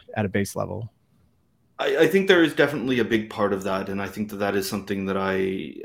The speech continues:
Speaker 2: absolutely one hundred percent, uh, disagree with, uh, and that was something in, in TradFi that bothered me as well, of, you know, all of the rules that the government could enforce, and,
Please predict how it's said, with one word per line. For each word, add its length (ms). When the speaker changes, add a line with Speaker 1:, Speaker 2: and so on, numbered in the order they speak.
Speaker 2:
absolutely 580
one 140
hundred 180
percent, 520
uh, 440
disagree 440
with, 500
uh, 260
and 120
that 100
was 100
something 320
in, 220
in 100
TradFi 400
that 120
bothered 300
me 100
as 120
well, 320
of, 400
you 100
know, 100
all 280
of 100
the 80
rules 360
that 100
the 60
government 380
could 120
enforce, 480
and, 200